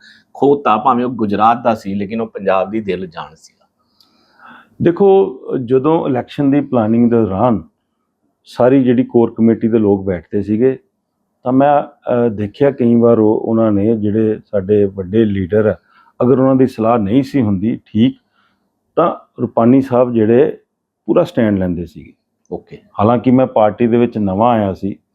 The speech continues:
Speaker 2: ਪਰ ਮੈਨੂੰ ਉਹਨਾਂ ਦੇ, ਅ, ਜਿਹੜੇ ਸੁਭਾਅ ਤੋਂ ਕਦੀ ਵੀ ਇੱਦਾਂ ਦਾ ਮਹਿਸੂਸ ਨਹੀਂ ਹੋਇਆ ਕਿ ਮੈਂ ਨਵਾਂ ਆਇਆ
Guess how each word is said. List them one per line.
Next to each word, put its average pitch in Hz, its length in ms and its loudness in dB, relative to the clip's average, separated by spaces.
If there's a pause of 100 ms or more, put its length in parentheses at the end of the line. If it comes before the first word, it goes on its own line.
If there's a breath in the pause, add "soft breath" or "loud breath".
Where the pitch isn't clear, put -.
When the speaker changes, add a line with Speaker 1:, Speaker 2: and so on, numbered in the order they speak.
(540)
Speaker 2:
ਪਰ 131 120 2
ਮੈਨੂੰ 147 720 4 (140)
ਉਹਨਾਂ 156 300 2
ਦੇ, 143 520 0 (280)
ਅ, - 20 4
ਜਿਹੜੇ 123 280 2
ਸੁਭਾਅ 113 500 0
ਤੋਂ 123 320 0 (580)
ਕਦੀ 190 280 2
ਵੀ 185 160 2
ਇੱਦਾਂ 143 220 2
ਦਾ 143 120 2
ਮਹਿਸੂਸ 131 640 0
ਨਹੀਂ 143 140 4
ਹੋਇਆ 107 260 4
ਕਿ 120 240 2
ਮੈਂ 113 360 2 (260)
ਨਵਾਂ 110 440 2
ਆਇਆ 113 320 0